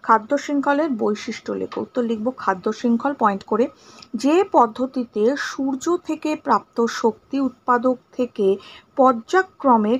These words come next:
খাদ্য খাদক সম্পর্কের মাধ্যমে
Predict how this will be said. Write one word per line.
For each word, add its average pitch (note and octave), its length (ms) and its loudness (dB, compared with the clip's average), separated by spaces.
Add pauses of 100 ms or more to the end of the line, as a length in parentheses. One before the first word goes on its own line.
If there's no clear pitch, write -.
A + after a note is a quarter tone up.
খাদ্য C4 760 0
খাদক A#3+ 520 0
সম্পর্কের A3+ 920 -2
মাধ্যমে G3+ 840 -2